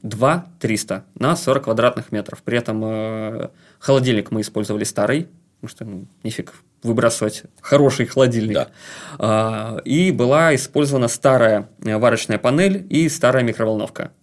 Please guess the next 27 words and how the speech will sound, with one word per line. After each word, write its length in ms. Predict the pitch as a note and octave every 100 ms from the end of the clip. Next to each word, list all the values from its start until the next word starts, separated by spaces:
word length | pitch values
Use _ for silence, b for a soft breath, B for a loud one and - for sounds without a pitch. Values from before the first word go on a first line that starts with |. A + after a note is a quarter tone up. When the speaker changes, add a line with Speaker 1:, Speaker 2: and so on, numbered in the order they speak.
| _ _ _ _ _ _ _ -
Speaker 1:
Вот, 160 | G2+
все 160 | - C3
остальное 400 | B2+ - D#3 E3+
было 600 | A#2+ B2+ C#3 C3 A#2+ C3+ _ _ _
куплено 580 | C3 B2+ A#2 A2+ G#2+ - _ _ _ _ _
новое 460 | C#3 E3 D3 B2 - -
и 460 | A#2 C3 B2+ A#2 A2+
с 120 | -
нуля. 300 | A2+ G2 - B B B
Speaker 2:
Мгм. 120 | -
Speaker 1:
При 120 | A2+
этом, 320 | C#3+ C#3+ B2 A#2+
э, 180 | A2+ A2+
сорок 320 | - C3 -
квадратов, 580 | B2+ E3 G3 A#2+ - _ _
то 60 |
есть 140 | A2 -
это 180 | A#2 A2+
однокомнатная 680 | A2 A#2+ A#2 A2+ G#2 A2+
квартира 520 | - B2+ C3 G3+ D#3 A2+
для 680 | G#2+ A2+ C3 B2 A#2 A#2 - _ _ _ _ _ _ _
девочки 560 | - G2+ G2+ - F3+ F#3+ -
семи 360 | - - D#3 D#3+
лет 260 | D3+ D3+
и 220 | - E3+ E3+
двух 200 | A#2+ C#3+
супругов. 500 | C#3+ C#3 G2+ -